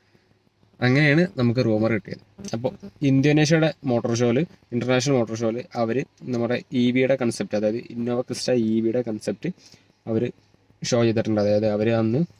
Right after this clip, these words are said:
ലോഞ്ച് ചെയ്തിട്ടുണ്ട്. അപ്പോ സംഭവം ലുക്ക് കാര്യങ്ങളൊക്കെ നോക്കുകയാണെന്നുണ്ടെങ്കിൽ പക്ക Innova Crysta തന്നെയാണ്. അതിന് നമ്മുടെ Innova Crysta-യുടെ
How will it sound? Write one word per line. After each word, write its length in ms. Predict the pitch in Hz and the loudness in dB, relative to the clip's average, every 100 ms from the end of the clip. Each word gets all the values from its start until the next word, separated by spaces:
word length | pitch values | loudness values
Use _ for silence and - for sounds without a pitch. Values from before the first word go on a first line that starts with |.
| - | -4
ലോഞ്ച് 180 | 104 104 | 0 2
ചെയ്തിട്ടുണ്ട്. 360 | 107 101 101 95 - _ _ | 2 0 -4 -12 -16 _ _
അപ്പോ 180 | 113 110 - | -8 -8 -4
സംഭവം 320 | 117 120 143 - 143 - - 120 | -2 0 0 -2 -10 -20 -10 -4
ലുക്ക് 200 | 120 156 156 | -2 0 0
കാര്യങ്ങളൊക്കെ 380 | 143 143 139 143 | 2 0 0 -2
നോക്കുകയാണെന്നുണ്ടെങ്കിൽ 560 | 123 131 127 120 120 - | -2 -2 0 0 -2 -4
പക്ക 120 | 104 117 117 113 | -10 -10 -8 -8
Innova 220 | 101 101 110 | -8 -8 -12
Crysta 240 | 107 - | -12 -6
തന്നെയാണ്. 260 | 104 101 120 - - _ - | -2 -2 -4 -14 -20 _ 0
അതിന് 140 | 190 202 | 4 6
നമ്മുടെ 220 | 160 156 | 6 6
Innova 200 | 139 135 127 | 4 4 2
Crysta-യുടെ 300 | 131 131 | -2 0